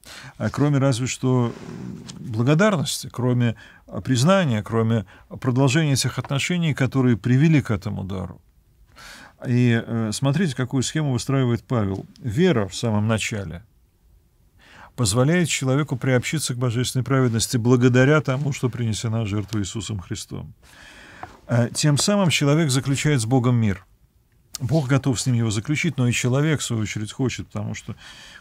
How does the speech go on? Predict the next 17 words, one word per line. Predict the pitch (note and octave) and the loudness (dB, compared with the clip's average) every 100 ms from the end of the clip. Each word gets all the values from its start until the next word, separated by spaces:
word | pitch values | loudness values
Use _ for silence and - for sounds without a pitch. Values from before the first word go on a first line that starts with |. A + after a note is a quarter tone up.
| - | -14
очень | - B2 | -6 -4
часто | C#3 C3+ - | -2 -2 -4
человек | A#2+ C#3 C3 C#3 D#3+ | -2 0 2 2 0
ведь | B2 - | -2 -4
этого | G2+ G2+ G2 | -4 -6 -8
не | G2 | -8
хочет. | - G2 F2+ - _ _ - - - | -10 -12 -12 -16 _ _ -20 -20 -4
И | B2 | -2
тогда, | C#3 C3+ D#3 G3 | 2 2 4 2
заключив | C#3 A2+ A#2+ - D3 - | 0 -2 -4 -4 -4 -2
мир, | F3+ F3+ | -2 -2
он | - C#3 | -2 -2
получает | - C3+ C3+ - E3 C3 | 0 0 0 0 0 0
доступ | B2 D#3+ - C#3+ | 2 2 0 -4
к | C3 | -2
благодати, | C3+ C#3 C#3+ C#3 C3+ A#2+ | 0 2 4 4 2 2
ведь | A2+ A#2 A#2 | 0 -2 -4